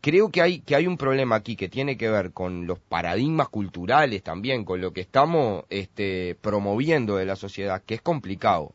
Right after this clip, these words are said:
Hay algunas señales positivas, por ejemplo, por primera vez en muchísimos años,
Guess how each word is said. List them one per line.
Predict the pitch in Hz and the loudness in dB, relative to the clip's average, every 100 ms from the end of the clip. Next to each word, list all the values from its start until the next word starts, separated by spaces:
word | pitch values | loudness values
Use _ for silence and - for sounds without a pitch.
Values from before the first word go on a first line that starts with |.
| - | 0
Hay | 110 202 | 2 4
algunas | 202 233 202 | 2 0 0
señales | 165 165 151 | 0 0 0
positivas, | - 110 107 101 90 85 | -4 -6 -6 -6 -6 -4
por | 110 | -4
ejemplo, | 110 117 95 95 | -4 -6 -6 -8
por | 90 120 | -2 -2
primera | 127 131 180 180 | -2 0 4 4
vez | 156 | 4
en | 131 | -2
muchísimos | 127 - 156 143 123 120 | -4 -6 -8 -4 -4 -2
años, | 143 127 82 | -4 -4 -8